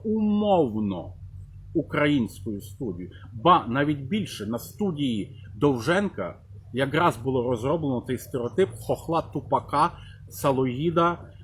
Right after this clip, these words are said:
старшини, е, якогось там на фронті. Що він там той робив, старшина? Е, сховав сало від всіх, так?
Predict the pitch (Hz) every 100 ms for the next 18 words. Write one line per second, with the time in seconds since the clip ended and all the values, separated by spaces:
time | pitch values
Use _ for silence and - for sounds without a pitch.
0 | - 120 - - 135 - 156 160 170 151
1 | 127 120 120 117 107 135 123 - 120 110
2 | 117 - 156 175 175 185 185 - 160 139
3 | 120 104 110 98 95 - 92 - 95 85
4 | - - - - - 110 101 - 156 147
5 | - 180 185 185 175 165 - 180 180 -
6 | 170 240 -